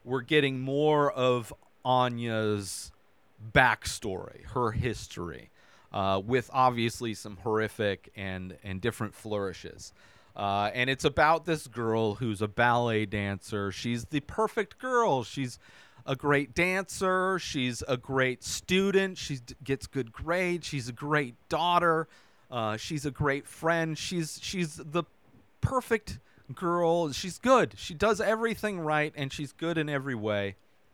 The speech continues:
She's perfect. And she, you know, she has a friend, Bill, who's her, her best friend. She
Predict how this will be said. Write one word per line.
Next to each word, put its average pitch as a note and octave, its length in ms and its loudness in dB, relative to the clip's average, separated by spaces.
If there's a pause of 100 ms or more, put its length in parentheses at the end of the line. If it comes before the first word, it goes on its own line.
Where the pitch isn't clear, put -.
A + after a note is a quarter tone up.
(1300)
She's - 180 -8
perfect. - 560 -8 (600)
And C#3 480 2 (500)
she, D3+ 340 0
you D3+ 160 -6
know, A2+ 220 0
she C3 180 -2
has B2+ 220 4
a A#2+ 40 -8
friend, E3 680 0
Bill, D3 560 0 (400)
who's B2 400 -2
her, A#2 400 2
her B2 120 -2
best C#3+ 400 2
friend. C#3 440 -4
She A#2 340 -4